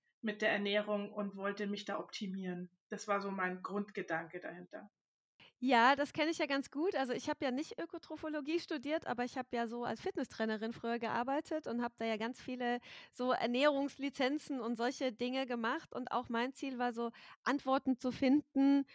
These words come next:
Speaker 2: auf eigentlich so ein bisschen die Frage, welche Diät ist die richtige für mich? <laughs> War das bei dir dann auch so? Habe ich das so richtig verstanden?
Speaker 1: Ja, genau. Also mein Thema war auch ganz klar Abnehmen.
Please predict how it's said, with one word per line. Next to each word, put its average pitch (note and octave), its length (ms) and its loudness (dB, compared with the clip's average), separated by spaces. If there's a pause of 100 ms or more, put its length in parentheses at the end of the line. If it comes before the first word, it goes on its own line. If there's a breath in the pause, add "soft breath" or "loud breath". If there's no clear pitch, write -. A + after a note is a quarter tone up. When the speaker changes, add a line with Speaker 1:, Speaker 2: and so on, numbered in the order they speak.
(440 loud breath)
Speaker 2:
auf A#3+ 480 6 (160)
eigentlich C#4 360 4
so C#4 80 0
ein C4 40 2
bisschen C4 240 0
die B3 80 0
Frage, A#3 540 4 (720)
welche B3 360 6
Diät A#3 440 4
ist - 200 -4
die B3 60 6
richtige A#3+ 480 6
für B3 160 4
mich? G#3 400 2 (260)
<laughs> C#4 260 8 (600 loud breath)
War A#3+ 220 8
das B3+ 180 4
bei B3+ 140 6
dir B3 140 6
dann A#3 160 4
auch A#3 200 6
so? G3 240 0
Habe G3+ 160 4
ich A#3 60 0
das A3 160 -2
so G#3 80 0
richtig G#3+ 320 -2
verstanden? G3+ 560 -2 (1200 soft breath)
Speaker 1:
Ja, G#3+ 180 4
genau. G3+ 500 -2
Also G#3 180 -2
mein F#3+ 460 -4
Thema G#3 420 -2
war F3+ 240 -2
auch - 220 -10
ganz G3 280 -2
klar F#3+ 380 -2
Abnehmen. C4+ 720 -2